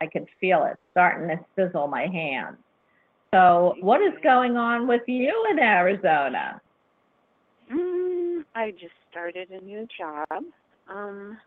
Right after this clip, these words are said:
Speaker 1: Mm-hmm.
Speaker 2: um, other than that, I guess it's the same old, same old. And I was just listening to the angels, and I love Archangel Michael. I love them all, but, um, he seems to be a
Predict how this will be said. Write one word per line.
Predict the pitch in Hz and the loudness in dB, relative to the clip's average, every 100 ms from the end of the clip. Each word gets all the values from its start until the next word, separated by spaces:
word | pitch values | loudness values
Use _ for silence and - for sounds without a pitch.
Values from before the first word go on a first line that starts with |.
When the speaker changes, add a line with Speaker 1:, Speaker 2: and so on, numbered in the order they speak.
| - | -8
Speaker 1:
Mm-hmm. | 233 233 240 453 _ _ _ _ 220 | -2 -2 -2 -6 _ _ _ _ -14
Speaker 2:
um, | 214 220 226 220 | -12 -12 -14 -14
other | 226 302 370 | -12 -10 -8
than | 359 311 302 320 | -8 -10 -10 -10
that, | 269 247 - _ _ _ - | -8 -10 -14 _ _ _ -20
I | 226 | -12
guess | 226 - | -12 -14
it's | 190 240 | _ _
the | 202 - | -20 -14
same | 202 196 196 | -12 -12 -12
old, | 185 196 - | -16 -18 -16
same | 190 185 180 | -16 -14 -12
old. | 185 226 | -12 -12
And | 226 | -12
I | 185 185 | -12 -10
was | 180 - | -12 -16
just | 185 - | -20 -20
listening | 185 - 190 - | -20 -18 -20 -20
to | - | -20
the | 139 | -18
angels, | 165 180 190 220 _ 208 | -16 -18 -16 -18 _ -20
and | 202 | -20
I | 185 175 170 175 | -14 -12 -12 -12
love | 180 185 180 _ _ _ 175 | -12 -12 -14 _ _ _ -20
Archangel | 175 - 180 170 - 165 | -20 -20 -20 -20 -20 -18
Michael. | 165 170 196 | -14 -12 -6
I | 220 | -6
love | 277 220 165 | -6 -10 -8
them | 165 | -2
all, | 165 139 151 | 0 -2 -8
but, | 143 127 _ _ _ _ _ _ _ _ | -14 -14 _ _ _ _ _ _ _ _
um, | 214 208 | -16 -10
he | 254 - | -10 -10
seems | 220 214 _ - | -16 -18 _ -18
to | |
be | 190 | -12
a | 196 | -12